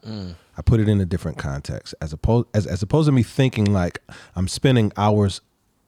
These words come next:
Speaker 2: a day apart from what my true purpose is or what I thought my true purpose was. I'm living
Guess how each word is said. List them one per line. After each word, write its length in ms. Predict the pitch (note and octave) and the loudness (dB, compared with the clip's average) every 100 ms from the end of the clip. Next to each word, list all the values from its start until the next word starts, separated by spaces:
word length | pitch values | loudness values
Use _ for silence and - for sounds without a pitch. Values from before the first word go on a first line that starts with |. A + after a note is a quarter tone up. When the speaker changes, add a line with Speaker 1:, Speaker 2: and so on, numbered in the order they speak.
| - | -4
Speaker 2:
a 80 | |
day 420 | G2 F2+ G2+ F2+ - - | -4 0 0 0 -4 -2
apart 380 | - G#2+ G#2 | 0 2 0
from 360 | - G#2 F#2+ F2 - - _ _ | -2 -4 -2 -4 -10 -20 _ _
what 320 | F#2 G#2 - | -4 -2 -2
my 200 | G2 F#2 | -2 -2
true 300 | F2+ - G2 | -2 -2 -2
purpose 480 | - G2+ F2+ F2 - | 0 0 0 -4 -6
is 300 | - E2+ D#2+ | -4 -4 -4
or 80 | E2 | -4
what 140 | F2 | -4
I 80 | F2 | -4
thought 280 | - G#2 F2+ | -4 -4 -4
my 120 | E2 | -4
true 200 | E2+ - | -6 -8
purpose 400 | E2+ F#2 E2+ D#2 F2+ | -6 -6 -4 -8 -6
was. 420 | F2 F2+ E2 - - - - | -4 -2 -4 -10 -20 -20 -12
I'm 340 | D2+ E2 E2+ | -6 -4 -2
living 540 | G2 G#2+ E2 E2+ D#2+ | 0 -2 -2 -4 -4